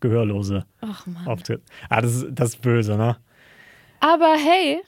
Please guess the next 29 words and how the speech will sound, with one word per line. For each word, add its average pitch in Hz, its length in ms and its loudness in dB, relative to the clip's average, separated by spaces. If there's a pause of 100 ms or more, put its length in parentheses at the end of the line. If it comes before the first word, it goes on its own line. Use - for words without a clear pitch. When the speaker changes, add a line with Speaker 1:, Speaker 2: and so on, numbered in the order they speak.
Speaker 2:
ich - 180 -4
meine, 294 500 4
wenn 247 80 0
man 240 160 0
gehörlos 208 680 2
ist, 185 440 -2 (140)
dann 196 200 0
hat 247 180 -4
man 240 180 2
ja 202 180 2 (160)
auch 196 640 2 (200)
immer 240 260 4
noch 247 380 0 (220)
dieses 240 360 0
Gefühl, 269 640 4
einen 226 240 4
Bass 247 320 2
zu 208 160 -4
spüren. 185 520 0 (640)
Und 247 140 2
vielleicht 220 360 4
war 202 140 6
das 208 160 -2
für 196 400 4
genau 185 400 0 (200)
die 185 120 -2
Gruppe 180 320 -2
auch - 180 -10
geil. 262 380 0